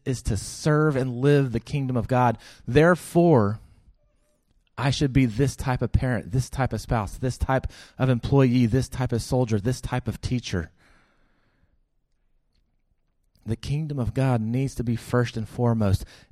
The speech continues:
in our planning. And Jesus said, "All those other things that we worry about will be added unto us." We have a problem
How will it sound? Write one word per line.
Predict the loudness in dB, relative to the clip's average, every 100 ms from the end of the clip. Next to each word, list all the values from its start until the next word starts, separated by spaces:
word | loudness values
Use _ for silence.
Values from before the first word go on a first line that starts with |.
| -4
in | -2
our | -2
planning. | -4 -4 -2 -2 -4 -8 -18 -20 _ -20 _
And | 0 0 2
Jesus | 4 4 4 0
said, | 2 2
"All | 2 2 2
those | 4 4 2
other | 2 2
things | 2 0 0 0
that | -2 -2
we | 0
worry | 2 2 2
about | 0 -2 -4 -10 -18 -20 -20 _ _ _ _ _ _ _ -4
will | 2
be | 2 2
added | -2 0 0
unto | -2 -2 -4
us." | -4 -6 -8 -12 -18 _ -20 -20 -20 -4
We | 2 4
have | 4
a | 2
problem | 2 6 6 6 4 0